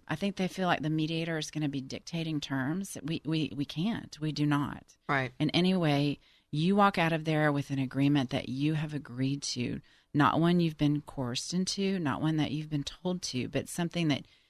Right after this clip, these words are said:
Speaker 1: you understand and that you agree to. You know, in our process, I like it because we do multiple meetings before that big day. So you know what you're walking into. You know where you disagree.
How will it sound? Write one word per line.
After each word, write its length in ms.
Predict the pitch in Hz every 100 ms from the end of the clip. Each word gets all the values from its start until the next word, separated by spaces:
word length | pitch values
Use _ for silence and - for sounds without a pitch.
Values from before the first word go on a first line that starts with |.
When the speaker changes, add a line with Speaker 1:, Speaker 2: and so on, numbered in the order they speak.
| _ _ 143
Speaker 1:
you 180 | 165
understand 960 | 151 156 147 - - 147 131 117 123 - - _ _ _
and 160 | 143 139
that 140 | -
you 180 | 135 139
agree 380 | 131 - 131 131
to. 460 | - 90 - 110 - _ 143
You 80 |
know, 60 | 135
in 120 | 127 -
our 160 | 202
process, 460 | - 175 156 143 -
I 100 | 143
like 240 | 135 131
it 60 | -
because 300 | 127 156 143
we 80 | 160
do 120 | 170
multiple 520 | 180 196 214 - 180
meetings 320 | 165 151 143
before 420 | - 143 - 202 208
that 240 | 139 -
big 180 | 120 123
day. 280 | 87 95 123
So 180 | -
you 180 | 208 233
know 440 | 240 226 233 311 135
what 180 | 127
you're 100 | 135
walking 380 | 127 123 - 131
into. 460 | 135 151 - 113 117 - _ -
You 100 | 131
know 180 | 120 117
where 120 | 151
you 140 | 196 214
disagree. 720 | 208 - 285 131 110 131